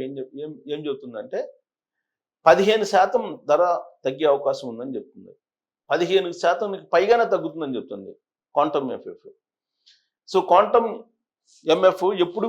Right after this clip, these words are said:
కూడా కరెక్ట్ అంచనా వేస్తుంది. పదిహేను శాతం అంటే, ఇప్పుడు ప్రజెంట్ రెండు ఇరవై నాలుగు క్యారెట్ల బంగారం ధర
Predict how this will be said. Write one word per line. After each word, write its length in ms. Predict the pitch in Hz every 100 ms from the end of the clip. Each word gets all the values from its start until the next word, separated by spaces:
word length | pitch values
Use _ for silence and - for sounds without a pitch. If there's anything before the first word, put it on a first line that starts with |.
| 214
కూడా 240 | 190 208 -
కరెక్ట్ 340 | 180 - - 214
అంచనా 240 | 196 165 127
వేస్తుంది. 260 | 117 120 -
పదిహేను 260 | 170 196 196 202
శాతం 200 | 208 220
అంటే, 180 | 190 214 247 - _ _ 165
ఇప్పుడు 160 | 175 190
ప్రజెంట్ 320 | 170 170 196 196 160 - - _ _ _ 151
రెండు 140 | 165 165
ఇరవై 140 | 190
నాలుగు 220 | 196 190 185
క్యారెట్ల 260 | 170 170 151 139
బంగారం 380 | 151 156 151 - - _ _ _ _ 113
ధర 120 | 131